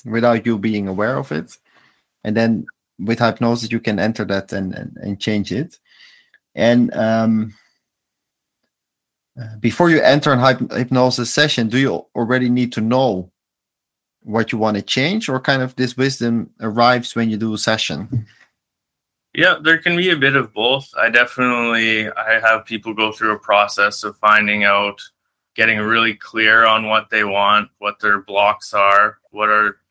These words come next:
Speaker 2: um, beliefs that would s-, empower them, right? Which are usually, like, the opposite of what,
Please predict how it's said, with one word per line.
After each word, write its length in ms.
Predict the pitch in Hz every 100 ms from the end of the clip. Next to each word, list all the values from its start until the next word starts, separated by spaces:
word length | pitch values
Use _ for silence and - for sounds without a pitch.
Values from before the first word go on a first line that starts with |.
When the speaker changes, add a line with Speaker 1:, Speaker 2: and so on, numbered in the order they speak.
| _ _ _ _ -
Speaker 2:
um, 480 | 107 101 98 95 _ _ _ _ -
beliefs 460 | 104 110 113 -
that 140 | 107 104
would 200 | 101 95
s-, 180 | - - _ 104 110
empower 600 | 104 - 107 107 107 101
them, 360 | 101 104 104 _ -
right? 320 | 98 107 - _
Which 240 | 101 101 104
are 120 | 101
usually, 380 | 107 95 101 98
like, 240 | 95 98
the 140 | 101 87
opposite 540 | 101 98 101 101 95
of 120 | 98
what, 160 | 98